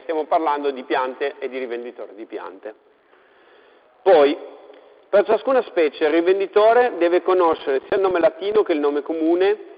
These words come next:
ed un codice univoco attraverso cui la specie viene identificata.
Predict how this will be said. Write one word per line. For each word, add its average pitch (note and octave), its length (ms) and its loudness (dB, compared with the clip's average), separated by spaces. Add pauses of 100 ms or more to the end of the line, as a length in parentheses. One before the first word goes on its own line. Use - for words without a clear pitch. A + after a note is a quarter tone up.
(100)
ed E3 160 0
un G3 120 4
codice F#3 360 0
univoco C3+ 480 -2
attraverso D3+ 440 -2
cui D3+ 140 -4
la D#3+ 120 -2
specie D3+ 320 -6
viene C#3 160 -4
identificata. A2 840 -10